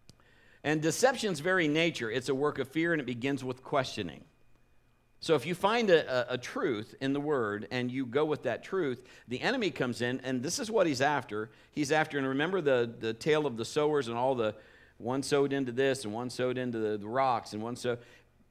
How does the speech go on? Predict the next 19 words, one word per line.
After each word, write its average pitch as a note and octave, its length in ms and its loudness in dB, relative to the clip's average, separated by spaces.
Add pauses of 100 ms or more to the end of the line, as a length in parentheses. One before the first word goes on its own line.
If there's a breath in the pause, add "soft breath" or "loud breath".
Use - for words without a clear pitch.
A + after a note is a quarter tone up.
(260)
What's F3+ 260 -2
the G#3 100 0
enemy G3+ 220 2
after? F#3 300 -2
He's C#3 160 -2
after F3 320 0
the C#3 120 -2
word D#3 380 -4
sown. A#2+ 460 -2 (460 soft breath)
So D#3 140 -2
the D3+ 140 -2
enemy G#3 300 0
is B2 140 -4
after D3 360 -2
the B2 100 -2
word B2+ 360 -4
sown G#2+ 400 -2 (760 soft breath)
because C3+ 420 0 (160)
that F3 340 2